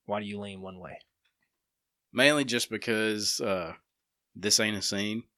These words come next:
Speaker 2: Like, I st-, I still bang that. And no matter <laughs> what kind of mood I'm in, if I'm feeling sad, I'm gonna play Make Damn Sure. But This Ain't a Scene is just a universal mood song
Speaker 1: Okay,
Speaker 2: in
Speaker 1: that's
Speaker 2: the
Speaker 1: fair
Speaker 2: emo
Speaker 1: enough.
Speaker 2: genre.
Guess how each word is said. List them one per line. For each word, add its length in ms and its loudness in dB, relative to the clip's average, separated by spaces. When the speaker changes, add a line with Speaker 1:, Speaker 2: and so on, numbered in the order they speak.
Speaker 2:
Like, 120 -4
I 60 0
st-, 280 0
I 140 -2
still 340 0
bang 320 -10
that. 300 -10
And 360 -8
no 140 -4
matter 200 2
<laughs> 20 0
what 160 2
kind 180 -2
of 60 0
mood 220 -2
I'm 140 -4
in, 160 -6
if 120 -10
I'm 100 -4
feeling 240 0
sad, 280 -2
I'm 100 -4
gonna 120 -4
play 200 -6
Make 220 -10
Damn 180 -14
Sure. 260 -10
But 320 -2
This 240 2
Ain't 180 2
a 20 -2
Scene 260 -4
is 120 -8
just 200 -4
a 200 -12
universal 880 -6
mood 320 0
song 360 0
Speaker 1:
Okay, 260 -8
Speaker 2:
in 120 -4
Speaker 1:
that's 180 -8
Speaker 2:
the 60 -6
Speaker 1:
fair 100 0
Speaker 2:
emo 140 -4
Speaker 1:
enough. 100 -6
Speaker 2:
genre. 520 -8